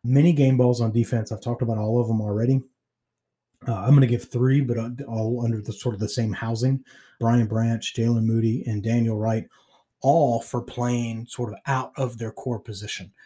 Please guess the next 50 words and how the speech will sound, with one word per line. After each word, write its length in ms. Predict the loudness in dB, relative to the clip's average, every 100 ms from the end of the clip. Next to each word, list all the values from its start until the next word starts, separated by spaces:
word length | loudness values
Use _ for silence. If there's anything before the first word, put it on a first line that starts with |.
| _ _
uh, 120 | -8 -6
or 160 | -6
playing 320 | -4 -2 0
something 420 | 0 -4 -4 -6 -8
extra 400 | -8 -4 -4 -2
in 120 | -4
addition 460 | -6 -6 -6 -8 -8
to 160 | -10
sort 300 | -8 -6 -6
of 60 | -6
their 120 | -8
core, 500 | -8 -4 -4 -4 -8 _ _ _
uh, 140 | -6 -6
position. 500 | -8 -8 -6 -8 -8
They 80 | -4
all 160 | 0
ro-, 160 | -2 -4
rotated 680 | -2 0 0 2 0 0 -4
in, 340 | -4 -6 -8 -14 _ -2
I 40 |
guess 200 | 2 4
less 180 | 2 2
Moody, 260 | 2 4 2
but, 180 | 0 -8 -8
you 140 | -6
know, 80 | -4
his 180 | -6 -6
position 440 | -8 -6 -4 -4
typically 300 | -6 -10 -6
is 120 | -4 -2
on 180 | -2
the, 160 | -2 -4
on, 200 | -8 -10 -12 -20 _
on 80 | -2
the 60 | 0
bench. 360 | 0 0 -4 -14 -20 -4
Uh, 280 | -2 -2 -4
and 140 | -6
so 180 | -6 -4
he 140 | -4 -4
definitely 380 | -6 -8 -10
rotated 480 | -8 -8 -8 -10 -10
in 80 | -10
and 160 | -12 -12
played. 260 | -12 -10
So 260 | -10 -10 -14 _ _
mini 160 | 2 4
game 180 | 4 0
ball 160 | -2
to 400 | -6 -6 -6 -10